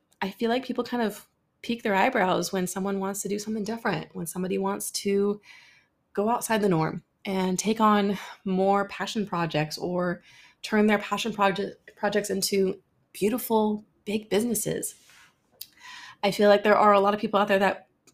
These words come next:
don't necessarily get it, don't understand why. And that's okay. I'm not saying it's a bad thing. I'm not saying that those people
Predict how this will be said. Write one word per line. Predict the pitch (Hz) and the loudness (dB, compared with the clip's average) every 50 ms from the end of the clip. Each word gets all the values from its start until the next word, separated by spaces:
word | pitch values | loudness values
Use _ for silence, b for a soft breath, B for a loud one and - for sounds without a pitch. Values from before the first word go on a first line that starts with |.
| _ _ _ | _ _ _
don't | - 196 208 226 - | -2 -2 -2 -2 -4
necessarily | 226 220 - - 240 240 233 208 | -6 -8 -8 -8 -6 -6 -6 -6
get | - - 190 233 | -6 -6 -6 -6
it, | - - - - _ _ _ _ _ _ _ _ _ | -4 -6 -8 -10 _ _ _ _ _ _ _ _ _
don't | - 196 196 - | -2 0 0 0
understand | - 208 202 190 - - - 202 208 208 196 190 180 | 0 0 -2 -4 -4 -4 -4 -2 0 0 0 -2 0
why. | - 180 220 226 196 - - - _ _ _ _ B B B B B B B B _ _ _ | 0 2 2 2 2 -2 -6 -12 _ _ _ _ B B B B B B B B _ _ _
And | - 220 | 2 4
that's | 233 262 262 370 | 6 6 6 6
okay. | 381 381 - 247 277 233 170 175 185 - - | 4 4 4 6 6 6 4 2 0 -2 -2
I'm | 214 220 | 0 2
not | 226 226 233 233 - | 2 2 0 -2 -4
saying | - 214 214 214 214 | -4 -2 0 0 0
it's | 202 196 196 - | -2 -4 -6 -8
a | 180 | -8
bad | - 185 180 185 214 214 214 | -4 0 2 2 2 2 0
thing. | 190 180 175 | 0 -2 0
I'm | 175 180 | 0 -2
not | 190 185 - - | -2 -4 -4 -4
saying | - 190 180 | -4 -4 -4
that | 185 | -4
those | 170 175 165 | -4 -4 -6
people | - 185 170 - 185 180 175 175 175 | -6 -8 -8 -4 0 0 0 0 -2